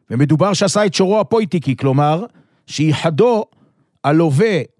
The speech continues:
לבעל חובו לגבות ממנו, שאם לא כן אין שיעבוד חל על מטלטלין, אלא על קרקעות. ושור הוא מטלטלין.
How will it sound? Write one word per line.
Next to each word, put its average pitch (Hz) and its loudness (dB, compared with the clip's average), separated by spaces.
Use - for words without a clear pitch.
לבעל 160 0
חובו 165 0
לגבות 180 0
ממנו, 214 0
שאם 156 0
לא 214 2
כן 190 0
אין 196 0
שיעבוד 190 0
חל 196 -2
על 196 0
מטלטלין, 190 0
אלא 170 0
על 190 0
קרקעות. 202 -2
ושור 127 0
הוא 208 2
מטלטלין. 202 0